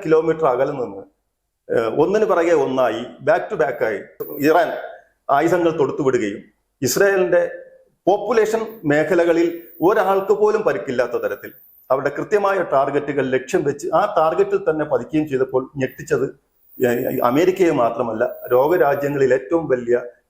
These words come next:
യുദ്ധക്കൊതിയന്മാരായ ഫ്രാൻസിനെ പോലും ബ്രിട്ടനെ പോലും ഞെട്ടിപ്പിച്ചിട്ടുള്ള ഒരു അവസ്ഥയാണുള്ളത്.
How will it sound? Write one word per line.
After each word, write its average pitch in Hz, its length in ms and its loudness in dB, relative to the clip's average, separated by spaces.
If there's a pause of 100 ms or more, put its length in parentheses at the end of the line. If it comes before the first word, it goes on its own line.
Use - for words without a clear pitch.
(120)
യുദ്ധക്കൊതിയന്മാരായ 127 1000 0
ഫ്രാൻസിനെ 127 480 -2
പോലും 120 520 -2 (300)
ബ്രിട്ടനെ 135 380 2
പോലും 135 360 0
ഞെട്ടിപ്പിച്ചിട്ടുള്ള 120 520 -2
ഒരു 110 80 2
അവസ്ഥയാണുള്ളത്. 98 560 -4